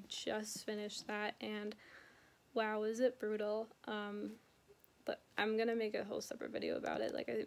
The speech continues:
mentioned, 'cause I don't wanna talk too much about it, but in this one. But, um, yeah, now I'm kinda going through, like, round two of it, because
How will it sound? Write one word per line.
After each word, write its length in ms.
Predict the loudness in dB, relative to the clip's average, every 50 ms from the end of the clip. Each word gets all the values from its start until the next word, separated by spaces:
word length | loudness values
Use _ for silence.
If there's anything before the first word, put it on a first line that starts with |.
| -2
mentioned, 400 | -2 -2 -2 -2 -2 -2 -4 -2
'cause 320 | -2 -4 -2 -2 -2 -4 -2 -2
I 80 | -2
don't 120 | -2 -2 -2
wanna 300 | -2 -2 -2 -4 -4 -6 -8 -12
talk 280 | -10 -10 -10 -8 -8
too 160 | -8 -2 0 2
much 300 | 2 2 0 -2 -4 -6
about 220 | -4 -2 0 0 0
it, 140 | 0 0 -2 -8 -18 -20 -20 -20 -20 -20 -14 -2
but 240 | 2 2 2 2 0 -2 -4
in 120 | -2 -2
this 200 | -2 -2 -4 -4
one. 200 | -4 -4 -4 -4 -8 -10 -18 -18 -18 -20 -20 -16 -6 0 0 2 2
But, 240 | 2 -2 -2 -2 -6 -8 -8
um, 380 | -6 -4 -4 -4 -4 -4 -6 -10 -14 -20 -20 -20 -20 -20 -20 -20 -20 -20 -20 -20 -20 _ -20 -20 -20 -20 -20 -20 -20 -20 -20 -20 -20 -18 -18 -18 -18 -20 _ -18 -14 -10 -6
yeah, 300 | 0 4 4 4 4 2 0 0
now 280 | 0 2 4 4 6
I'm 220 | 6 4 4 2 0
kinda 300 | -2 -2 -2 0 0 0
going 280 | 0 0 -2 -2 -4
through, 200 | -4 -4 -4 -2
like, 140 | -2 -2 -2 -2
round 260 | -4 -4 -4 -4 -4
two 160 | -2 0 0
of 140 | 0 2 2
it, 180 | 0 0 0
because 460 | -2 -6 -4 -2 -4 -4 -4 -4 -8